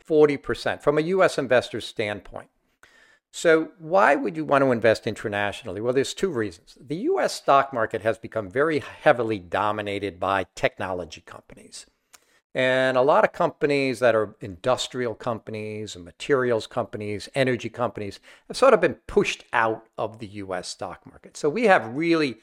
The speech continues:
become very heavily weighted to a few industry groups here in the U S.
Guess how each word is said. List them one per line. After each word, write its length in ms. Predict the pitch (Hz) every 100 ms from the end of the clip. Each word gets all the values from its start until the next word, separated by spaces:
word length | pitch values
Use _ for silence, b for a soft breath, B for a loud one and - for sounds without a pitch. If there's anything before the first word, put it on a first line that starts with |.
| b b b b _ _ _ _ _ _ _ _ _ - -
become 360 | - 147 123
very 280 | 107 135 127
heavily 580 | - - 131 120 113 110
weighted 480 | 101 113 113 104 -
to 240 | 113 101
a 60 | 95
few 560 | - 165 156 156 151 - -
industry 500 | 143 113 104 - 98
groups 380 | 104 95 - -
here 240 | 127 107
in 80 | 95
the 80 | 101
U 320 | 104 101 95
S. 260 | 90 -